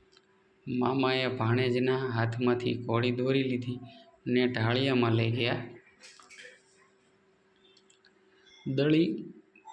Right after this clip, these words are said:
તંગને પૈંગડા ઉતારીને ગમાણમાં મૂક્યા.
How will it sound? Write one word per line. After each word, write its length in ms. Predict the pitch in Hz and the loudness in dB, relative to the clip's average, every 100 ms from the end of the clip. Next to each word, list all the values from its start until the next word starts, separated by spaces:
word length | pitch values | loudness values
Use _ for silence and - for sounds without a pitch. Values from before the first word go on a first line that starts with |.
| - | -2
તંગને 420 | 139 139 135 131 | 2 2 2 0
પૈંગડા 760 | 127 131 123 127 123 117 - - - _ _ _ _ _ 135 | 0 0 2 2 2 -2 -6 -12 -20 _ _ _ _ _ -6
ઉતારીને 640 | 123 131 127 123 123 123 | -4 0 2 4 4 4
ગમાણમાં 560 | 123 123 135 139 135 120 | 2 4 4 4 2 2
મૂક્યા. 420 | 113 110 120 | 0 0 -4